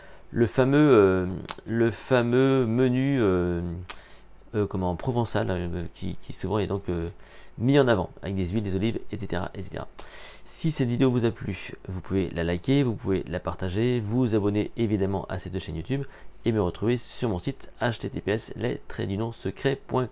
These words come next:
com. On se retrouve dans une toute prochaine vidéo.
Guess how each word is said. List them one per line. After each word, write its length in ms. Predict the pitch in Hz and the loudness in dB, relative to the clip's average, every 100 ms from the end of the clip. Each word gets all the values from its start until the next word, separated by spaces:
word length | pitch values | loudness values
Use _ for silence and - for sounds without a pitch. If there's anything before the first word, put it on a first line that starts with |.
| - | 2
com. 400 | 147 123 90 87 - - - - - - - 104 | 4 4 2 -2 -6 -16 -16 -18 -18 -18 -8 0
On 120 | 123 | 0
se 140 | - | 4
retrouve 300 | 110 110 143 | 2 4 2
dans 120 | 123 | 4
une 200 | 110 120 | 2 0
toute 420 | 107 - 175 - - | -2 -2 -2 -2 -12
prochaine 560 | - - 117 - 131 90 | -6 -4 -2 -2 -2 -2
vidéo. 540 | 87 101 113 95 87 | -4 -4 -2 -2 -2